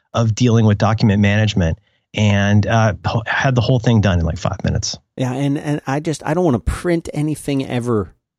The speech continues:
Speaker 2: ever. And they make it so you don't have to. So much great stuff. So here's, here's what you can do. You can go check out, they've got, uh, P D F Pen eight point three.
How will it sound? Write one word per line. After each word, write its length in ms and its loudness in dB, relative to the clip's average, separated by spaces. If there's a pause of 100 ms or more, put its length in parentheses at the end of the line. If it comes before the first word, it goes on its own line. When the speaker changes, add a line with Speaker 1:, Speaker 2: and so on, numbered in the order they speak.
Speaker 2:
ever. 420 0 (1160)
And 100 4
they 80 4
make 220 0
it 100 -4
so 120 -2
you 100 0
don't 120 -2
have 280 -4
to. 320 -2 (220)
So 140 -2
much 160 0
great 200 0
stuff. 220 -8
So 120 -2
here's, 260 -2
here's 220 -4
what 80 -8
you 60 -10
can 80 -8
do. 180 -6 (400)
You 100 2
can 120 2
go 120 4
check 240 -2
out, 220 0
they've 140 -2
got, 260 0
uh, 240 -6
P 160 -2
D 80 2
F 100 -4
Pen 320 0
eight 160 0
point 280 -2
three. 600 -2